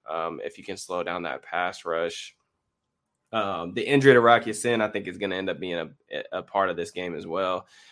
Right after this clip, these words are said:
Um, I wanna take the Steelers. Um, I guess I'm gonna take the under. I, I think that the weather being what it is and potentially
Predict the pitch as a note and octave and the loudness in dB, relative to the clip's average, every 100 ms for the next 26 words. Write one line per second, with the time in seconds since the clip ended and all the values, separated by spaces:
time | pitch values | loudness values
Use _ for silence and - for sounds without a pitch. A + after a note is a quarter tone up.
0 | - _ - E2+ D2+ D#2 D2 D2+ _ _ | -20 _ -2 0 2 0 -4 -10 _ _
1 | _ _ - _ _ _ _ _ _ _ | _ _ -20 _ _ _ _ _ _ _
2 | F#2+ G2 A2+ A#2 A#2 A2 G2+ - A#2 A#2+ | -10 0 0 4 2 0 -8 0 4 8
3 | A#2+ A#2+ A#2 - - _ _ E2+ F2 F2 | 8 6 2 -6 -16 _ _ -10 -6 -2
4 | F2 F2+ F2+ F2+ F2 F2+ F2+ - _ _ | -2 0 0 0 -2 -6 -10 -14 _ _
5 | _ _ - _ _ _ _ _ _ _ | _ _ -20 _ _ _ _ _ _ _
6 | _ - - F#2 F#2+ E2 D2+ - D#2 - | _ -20 -14 -14 -12 -16 -16 -14 -14 -14
7 | - F2 E2+ E2 D#2+ - - G#2+ D2+ A2+ | -10 -8 -6 -6 -6 -8 -2 0 2 2
8 | C#3+ B2+ A2+ G2+ G#2+ G#2 A2+ A2+ A#2 G#2+ | 2 4 0 0 -2 2 6 6 6 4
9 | A2+ G#2+ G#2 G#2+ G#2 G#2 G#2 G#2 G2+ - | 0 0 0 2 2 2 4 2 0 -6
10 | - G2 G2+ - A2 G2 G#2+ G2+ G#2 G2+ | -12 -12 -12 -10 -8 -6 -6 -4 -2 -2
11 | G2 G2 | -4 -6